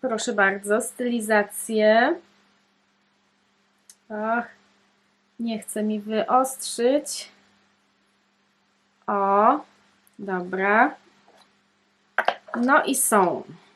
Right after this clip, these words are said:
Są piękne kolczyki. Już Wam pokazuję, tylko się tutaj zahaczyły.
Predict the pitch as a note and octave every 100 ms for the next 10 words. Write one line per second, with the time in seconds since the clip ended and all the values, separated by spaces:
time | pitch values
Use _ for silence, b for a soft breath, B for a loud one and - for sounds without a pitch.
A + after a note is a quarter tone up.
0 | - - - B3+ D#4 C4+ A3+ A#3 A3+ A#3+
1 | A3 A3 G#3+ F#3+ - G3 F#3 - G3 G3+
2 | B3 - - - _ - - _ - A#3+
3 | A3+ A#3 A3 A#3 - G#3+ C#4 A3+ A3 A3
4 | A3+ G#3+ G#3+ A3 G#3+ G#3+ A3+ - B3 G#3
5 | G3 A#3